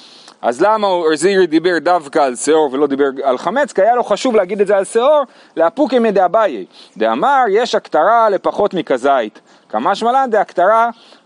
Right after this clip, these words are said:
לאו לפחות מכזית. כן? זה בא ללמד אותנו שאין כזה דבר הקטרה בפחות מכזית.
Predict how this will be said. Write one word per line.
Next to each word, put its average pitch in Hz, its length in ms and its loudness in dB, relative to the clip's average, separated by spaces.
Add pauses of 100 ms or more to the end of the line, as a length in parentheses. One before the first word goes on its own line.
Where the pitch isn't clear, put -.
לאו 170 200 2 (100)
לפחות 185 420 -2
מכזית. 113 760 -2 (320)
כן? 214 220 -2 (260)
זה 131 100 -6
בא 175 160 0
ללמד 214 360 -2
אותנו 196 520 -2 (140)
שאין 233 260 -2
כזה 254 180 -2
דבר 202 180 -2
הקטרה 165 460 0
בפחות 151 320 -4
מכזית. 120 460 -4